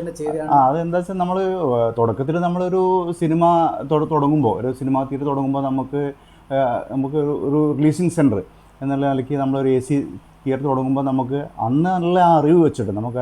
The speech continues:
Speaker 2: രണ്ടായിരത്തി പത്തൊമ്പതിലുള്ള അന്നത്തെ ആ ഒരു ഞങ്ങളെ അറിവും കാര്യങ്ങളും വെച്ചിട്ടാണ് നമ്മളന്ന് അത് തുടങ്ങുന്നത്. അതിനുശേഷം പിന്നീടൊരു നാല്, അഞ്ച്, നാല് വർഷത്തിന് ശേഷമാണല്ലോ പിന്നെ നമുക്ക് ആ സിനിമ ഫീൽഡിൽ നമ്മൾ അറിവും കാ-, അത്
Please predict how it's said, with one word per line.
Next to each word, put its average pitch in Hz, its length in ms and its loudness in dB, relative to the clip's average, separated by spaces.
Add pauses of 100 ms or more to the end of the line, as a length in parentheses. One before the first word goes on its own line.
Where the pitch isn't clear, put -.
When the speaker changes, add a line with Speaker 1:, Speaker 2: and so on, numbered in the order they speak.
Speaker 2:
രണ്ടായിരത്തി 123 380 -2
പത്തൊമ്പതിലുള്ള 131 520 -2 (100)
അന്നത്തെ 123 280 -4 (120)
ആ - 20 0 (120)
ഒരു 135 120 -2 (400)
ഞങ്ങളെ 135 280 0
അറിവും 131 360 2
കാര്യങ്ങളും 135 380 0
വെച്ചിട്ടാണ് 131 440 -4 (100)
നമ്മളന്ന് 135 360 0 (260)
അത് 170 160 0
തുടങ്ങുന്നത്. 156 360 4 (380)
അതിനുശേഷം 185 480 -2 (100)
പിന്നീടൊരു 185 520 0 (180)
നാല്, 175 240 2 (260)
അഞ്ച്, 165 140 -2 (240)
നാല് 160 260 0
വർഷത്തിന് 160 340 0 (100)
ശേഷമാണല്ലോ 143 520 2 (320)
പിന്നെ 123 180 -2
നമുക്ക് 123 280 -2
ആ 135 120 2 (100)
സിനിമ 127 180 -4 (100)
ഫീൽഡിൽ 131 280 -2
നമ്മൾ 135 180 0
അറിവും 127 340 0
കാ-, 127 160 0 (200)
അത് 131 120 0